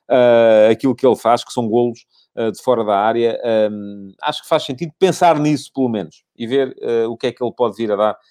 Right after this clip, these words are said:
à, à equipa. É mais um que vem, pelo menos, a volumar a concorrência para ali. Por fim,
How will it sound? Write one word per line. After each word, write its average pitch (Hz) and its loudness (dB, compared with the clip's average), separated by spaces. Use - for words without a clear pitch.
à, 101 -2
à 107 -4
equipa. 95 -8
É 110 -2
mais 127 0
um 143 -4
que 131 -6
vem, 131 -2
pelo 117 -12
menos, 127 -8
a 143 2
volumar 120 -2
a 110 -2
concorrência 104 -10
para 90 -8
ali. 82 -10
Por 254 4
fim, 165 0